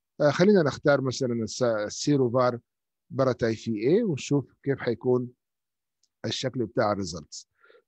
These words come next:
فكل اللي بنحتاج نعمله إنه just we need to upload ال، السيكونس داتا ونشوف ال، النتيجة. طيب، حنرجع هنا نشوف اللي هو اللي آخر حاجة عملناها اللي مع بعض، اللي عملنا بريدكشن للسيروتايب في الس-،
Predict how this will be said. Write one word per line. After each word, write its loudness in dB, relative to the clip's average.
فكل 6
اللي 10
بنحتاج 4
نعمله 0
إنه 0
just 0
we -2
need -4
to -2
upload 0
ال، -12
السيكونس -8
داتا 0
ونشوف 2
ال، 0
النتيجة. -6
طيب، 0
حنرجع 2
هنا 2
نشوف 4
اللي 2
هو 2
اللي 2
آخر 0
حاجة 0
عملناها -2
اللي -2
مع -2
بعض، 2
اللي -2
عملنا -4
بريدكشن -2
للسيروتايب 0
في -16
الس-، -6